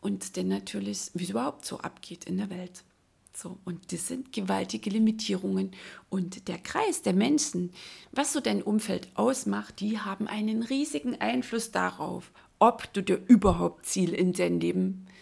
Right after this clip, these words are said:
oder in deinem Leben setzt oder ob du halt einfach so irgendwie dein Leben lebst,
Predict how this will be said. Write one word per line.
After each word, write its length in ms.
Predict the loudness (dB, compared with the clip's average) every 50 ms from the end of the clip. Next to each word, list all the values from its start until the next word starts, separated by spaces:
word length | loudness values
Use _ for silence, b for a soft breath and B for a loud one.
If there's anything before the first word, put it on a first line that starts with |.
| B B B
oder 160 | 2 2 6
in 180 | 10 10 10 12
deinem 360 | 10 10 8 8 8 8 6
Leben 240 | 6 6 6 6 4
setzt 480 | 6 6 6 6 6 4 0 -6 -6
oder 180 | -2 -2 0 0
ob 140 | 0 -2 -2
du 140 | -4 -2 0
halt 200 | 0 0 0 -2
einfach 320 | -2 -4 -4 -4 -6 -6
so 400 | -6 -2 2 2 4 4 4 2
irgendwie 540 | 2 0 -2 -4 -6 -2 0 0 0 0 -2 B B B B B B B B
dein 220 | 4 4 6 6
Leben 280 | 4 4 2 2 2 2
lebst, 460 | 4 2 2 0 -4 -8 -8 -10 B